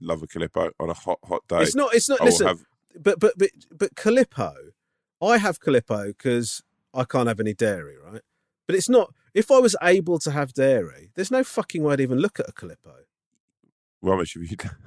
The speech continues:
Speaker 1: <laughs> you're a sweet, sweet kid. You're such a sweet boy, right? The tr-, <laughs> no, but I don't wanna talk down to you at this point. But the truth of the matter is, a Calippo is a nice starter or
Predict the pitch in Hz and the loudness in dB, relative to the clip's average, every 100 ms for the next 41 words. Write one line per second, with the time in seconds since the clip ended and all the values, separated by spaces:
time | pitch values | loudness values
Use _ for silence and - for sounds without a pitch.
0 | - _ _ _ _ _ _ _ - 82 | -20 _ _ _ _ _ _ _ -4 -4
1 | 80 - - - - 80 - 82 69 - | -4 -8 -10 -8 -4 -4 -4 -8 -8 -8
2 | 67 - _ _ _ _ 71 80 - - | -10 -12 _ _ _ _ -12 -10 -10 -8
3 | - - - 71 64 69 71 - _ _ | -8 -10 -14 -12 -10 -10 -10 -14 _ _
4 | _ _ _ 78 92 - _ _ _ _ | _ _ _ -8 -8 -10 _ _ _ _
5 | _ _ 95 - - - - _ 214 190 | _ _ -12 -6 -6 -6 -20 _ -2 0
6 | 165 113 123 - - 131 - 131 139 123 | -2 -4 -6 -8 -12 -12 -2 0 0 -2
7 | 123 117 98 104 107 - 76 69 - - | -2 -4 0 0 0 -6 -10 -10 -16 -20
8 | 64 - _ _ _ _ _ 85 - - | -20 -20 _ _ _ _ _ -4 -4 -10
9 | - 117 107 101 95 98 - 69 - - | -2 2 2 0 -4 -4 -4 -10 -12 -12
10 | 85 - 107 117 - 90 82 85 90 85 | -10 -4 -2 0 0 0 0 -4 -6 -8
11 | 87 90 87 90 - - - - - 90 | -6 -6 -6 -8 -14 -18 -20 -12 -4 -2
12 | 90 - 58 - _ _ _ _ 73 73 | -4 -8 -12 -14 _ _ _ _ -2 -2